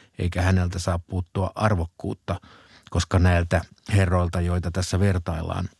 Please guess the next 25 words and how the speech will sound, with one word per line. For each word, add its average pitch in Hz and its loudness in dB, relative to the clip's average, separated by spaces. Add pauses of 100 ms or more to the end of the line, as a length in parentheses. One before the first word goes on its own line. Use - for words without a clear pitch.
(260)
näitä 90 2
ilmeisesti 92 0 (120)
puuttui, 92 0
mutta 90 0 (640)
minusta 131 2
oikeastaan 98 0
vaikuttaa 104 -2
siltä, 101 0
että, - -2 (280)
että - -8 (100)
ei 101 2
ole 98 2
kysymys 101 2
ehkä 104 -2
ahdasmielisyydestä 92 0
ja 104 0
arvokkuudesta, 87 -4
vaan, 87 2 (580)
vaan 101 2
perfektionismista 90 0
ja, 90 2
ja 87 -2 (140)
kansanomaisuudesta. 76 -2 (320)
Koska - 2
tästä 92 0